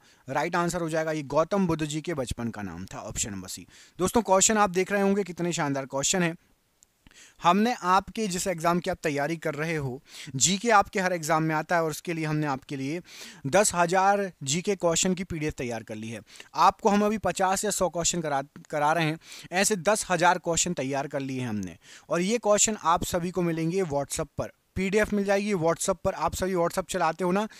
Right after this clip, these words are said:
दस हजार क्वेश्चन की पीडीएफ़ उस पर मिल जाएगी। और ये पीडीएफ़ तीन सौ रुपये की है, लेकिन अभी सिर्फ निन्यानवे रुपये में सभी स्टूडेंट को दी जा रही है। आपका एग्जाम चल रहा है, आप सोचिए, दस हजार क्वेश्चन यदि जीके कर लिए,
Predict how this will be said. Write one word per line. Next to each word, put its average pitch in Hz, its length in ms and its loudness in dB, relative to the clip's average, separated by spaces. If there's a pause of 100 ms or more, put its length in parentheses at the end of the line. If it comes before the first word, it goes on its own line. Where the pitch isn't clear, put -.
(200)
दस 190 180 2
हजार 202 140 4
क्वेश्चन 180 360 0
की 180 100 -6
पीडीएफ़ 156 340 -4
उस - 80 -8
पर 147 140 -8
मिल 117 160 -4
जाएगी। 101 380 -12 (400)
और 185 140 4
ये 220 160 0
पीडीएफ़ 226 280 0
तीन 208 220 2
सौ 220 140 2
रुपये 208 220 0
की 214 160 0
है, 208 80 2
लेकिन 180 240 -2
अभी 170 220 -2
सिर्फ 180 240 -2
निन्यानवे 170 640 4
रुपये 190 220 0
में 190 100 0
सभी 156 280 -4
स्टूडेंट 147 340 -4
को 135 120 -4
दी 120 120 -8
जा 110 120 -8
रही 104 160 -12
है। 98 120 -14 (300)
आपका 165 300 0
एग्जाम 170 400 2
चल 190 160 -2
रहा 180 180 6
है, 196 140 2 (340)
आप 165 140 2
सोचिए, 220 400 2
दस 190 280 2
हजार 196 340 6
क्वेश्चन 190 360 2
यदि 180 140 -2
जीके 165 260 -2
कर 160 180 -4
लिए, 170 320 0